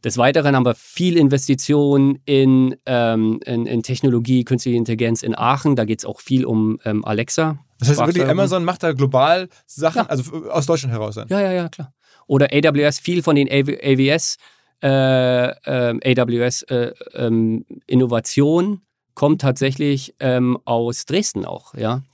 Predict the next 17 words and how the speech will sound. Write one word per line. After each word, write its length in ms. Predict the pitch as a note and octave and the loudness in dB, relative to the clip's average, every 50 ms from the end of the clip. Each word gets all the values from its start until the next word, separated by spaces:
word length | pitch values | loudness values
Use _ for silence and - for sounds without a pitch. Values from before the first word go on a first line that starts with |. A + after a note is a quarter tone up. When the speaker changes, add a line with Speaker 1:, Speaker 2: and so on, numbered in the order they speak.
| _ - | _ -4
Speaker 1:
die 120 | B2 A#2 | -2 0
da, 340 | A#2 A#2 A#2 A#2 A#2+ B2 - - - | 0 0 0 0 -2 -2 -4 -4 -4
ähm, 280 | A#2 A2+ A2+ A2+ A2+ | -2 -2 -2 -2 -2
ein 140 | A#2 A2+ A2 | -2 -4 -4
tolles 300 | - - C3+ C3+ C3 - | -2 -2 -2 -2 -2 -4
Forschungs- 320 | - C3 B2 - C3 B2 | -6 -6 -4 -2 -2 -2
und 20 | A#2+ | -2
Entwicklungszentrum 640 | A#2+ A#2 B2+ B2+ B2 A2 - - G#2+ G#2 G#2+ G#2 G2+ | -2 -2 -4 -4 -4 -6 -4 -6 -6 -6 -4 -6 -6
haben. 140 | G2 G2 | -6 -4
Da 100 | G2 G#2 | -4 -4
war 100 | G#2 G#2 | -4 -4
ich 80 | G#2+ A2+ | -4 -6
auch 100 | A2 - | -6 -4
vor 100 | A2+ G#2+ | -4 -4
ein 20 | |
paar 160 | G2+ A2 G2 G#2+ | -4 -4 -6 -4
Wochen. 200 | - C3 C3 | -4 -4 -4